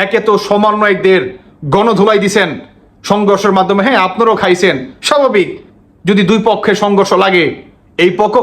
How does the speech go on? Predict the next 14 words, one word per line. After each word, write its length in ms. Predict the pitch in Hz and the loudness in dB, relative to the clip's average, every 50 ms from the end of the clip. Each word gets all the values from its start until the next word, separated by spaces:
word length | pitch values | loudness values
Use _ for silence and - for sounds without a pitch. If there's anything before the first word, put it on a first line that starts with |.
| 240 - | 0 0
খায়, 200 | 269 262 269 269 - - - - - 240 | -2 0 0 -2 -4 -12 -16 -6 -2 0
ওই 80 | 254 240 247 269 | 0 2 2 2
পক্ষও 300 | 247 247 - 254 240 - - | 0 0 2 0 0 2 0
খায়, 200 | 202 156 131 113 - - - - - - | -2 -2 -2 -4 -8 -12 -20 -16 -4 -2
কিন্তু 200 | 202 196 185 240 208 - - | 0 2 2 2 2 2 0
সমন্বয়করা 640 | 185 175 185 190 196 202 202 202 196 190 214 196 | -2 0 2 2 2 2 2 0 0 0 0 0
খাইছে 200 | 220 214 - 277 302 403 392 - - - - - 139 123 | 0 0 2 0 0 0 -2 -8 -14 -18 -10 -8 -2 0
ব্যাপকভাবে, 680 | - 196 190 - 202 170 139 123 107 120 135 135 156 139 110 - - - - - - 151 170 | 0 0 0 0 0 0 0 -2 -4 -4 -2 0 0 -2 -2 -6 -12 -20 -20 -8 -2 0 2
মাইরা 260 | 180 180 185 190 185 - | 2 2 2 0 0 0
টাইরা 220 | 185 185 190 247 285 359 - - - - - | 0 2 2 2 2 0 -2 -8 -14 -8 -2
পলাই 280 | 226 214 202 185 160 143 127 | 0 2 2 2 2 0 0
গেছে 220 | 135 131 - 160 123 - - - - 156 | -2 -2 -2 -2 -4 -4 -8 -8 -4 -2
আওয়ামী 260 | 156 151 147 147 151 147 | 0 0 0 0 0 -2
লীগ, 100 | 135 117 | -2 -4